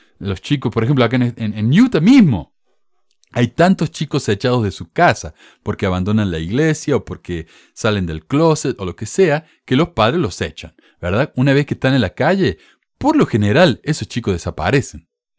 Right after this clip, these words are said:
Yo no veo chicos en la calle, eh, sin hogar. Yo no veo desamparados adolescentes. Todo lo que veo son mayores de edad. ¿Dónde están esos chicos? Son atrapados por estas redes de traficantes.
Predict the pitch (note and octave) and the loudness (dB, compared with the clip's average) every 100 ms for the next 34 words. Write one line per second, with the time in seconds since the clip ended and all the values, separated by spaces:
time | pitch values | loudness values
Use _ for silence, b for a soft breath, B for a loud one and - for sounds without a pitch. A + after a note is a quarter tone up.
0 | _ _ _ _ _ _ _ _ _ _ | _ _ _ _ _ _ _ _ _ _
1 | _ _ _ _ C3 A3+ B3 C#3 F#3 - | _ _ _ _ 0 2 4 4 4 2
2 | B2+ B2 A2 G2+ F#2+ A2+ G#2 G2 E2+ b | -4 -2 0 0 0 2 2 0 -2 b
3 | b b G#2 F#2+ F2 A#2 G2 F2+ E2+ D2 | b b -2 -2 0 2 2 2 -2 -6
4 | - _ _ _ F3 A3 G3+ G#3 F#3 - | -10 _ _ _ 0 2 4 4 4 2
5 | A2 - G2 G#2 A2+ G#2 F#2+ F#2 F2+ F2 | -4 -2 0 0 0 0 -2 -2 -2 -6
6 | - D#2 - - _ _ _ - F#3+ G3 | -8 -12 -14 -20 _ _ _ -2 0 0
7 | D3+ E3 F#3+ - C#3 A2+ A#2 G#2 A#2+ E3 | 0 2 2 2 -2 0 0 0 0 -2
8 | - B _ C3+ D3+ C3+ B2+ A#2+ G#2 - | -4 B _ 2 4 2 0 0 -4 -2
9 | A3 F3+ - F2 _ _ _ _ _ _ | -2 -2 -6 -20 _ _ _ _ _ _
10 | _ _ _ _ _ _ _ - - B2+ | _ _ _ _ _ _ _ -14 -4 0
11 | C3+ C3+ A#2+ B2 C3 - G#2+ G#2 G#2 F2+ | 0 0 -2 0 0 0 -2 -2 -4 -4
12 | F#2+ G2+ F#2 E2 D#2 - D2+ D2+ D2+ | -4 -4 -6 -10 -14 -14 -14 -14 -16